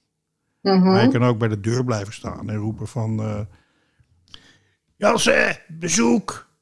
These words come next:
Speaker 2: je moeder is
Speaker 1: Ja.
Speaker 2: er." Snap je?
Speaker 1: Precies. Ja, ik snap het precies.
Speaker 2: Ja.
Speaker 1: Mag,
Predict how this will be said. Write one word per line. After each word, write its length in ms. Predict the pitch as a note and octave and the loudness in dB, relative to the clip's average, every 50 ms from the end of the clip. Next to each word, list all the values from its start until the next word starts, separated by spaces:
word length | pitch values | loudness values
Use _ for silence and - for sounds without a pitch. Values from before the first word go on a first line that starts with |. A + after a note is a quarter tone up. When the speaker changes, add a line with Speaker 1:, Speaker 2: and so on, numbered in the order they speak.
| _ | _
Speaker 2:
je 160 | - D#3+ F#3 | -6 0 4
moeder 300 | G#3 A3 B3 A#3+ A#3+ A#3 A3+ | 6 6 6 6 4 4 4
is 160 | A3 G#3+ - | 2 2 2
Speaker 1:
Ja. 140 | - G3+ G#3 G#3+ | 0 0 0 0
Speaker 2:
er." 120 | D#3 - - _ _ _ _ _ _ - D#3+ - _ _ | 0 -4 -10 _ _ _ _ _ _ -20 -20 -20 _ _
Snap 360 | - - A#3 G3 E3 E3 D3+ | -8 -4 0 2 2 2 2
je? 200 | - G#3 A#3+ - - _ _ _ _ _ _ _ _ _ _ _ _ _ - | 2 0 -2 -2 -6 _ _ _ _ _ _ _ _ _ _ _ _ _ -2
Speaker 1:
Precies. 460 | A#3 - - B3+ A#3 A#3 A#3 - - - - - - - | 0 0 2 2 0 -2 -4 -6 -12 -18 -20 -20 -8 -2
Ja, 140 | - G#3+ G#3+ | -2 -2 0
ik 80 | A3+ | -2
snap 260 | A3 - D4 C#4 C#4 D4 | -4 -4 -4 -4 -4 -4
het 120 | D4 - | -8 -8
precies. 600 | - C4 C4 C#4+ D4+ C4+ A3 G#3 G3 - - - - | -4 -2 0 2 2 2 0 -2 -4 -8 -12 -10 -4
Speaker 2:
Ja. 320 | F#3+ G3 G#3+ G#3 F#3 - - A2 G#2+ - - - - C3 - - - G3 - - - | 0 2 4 4 2 2 -2 -4 -4 -4 -4 -2 -4 -4 -2 0 2 2 2 0 0
Speaker 1:
Mag, 200 | - - E4+ - | -4 -2 -2 -4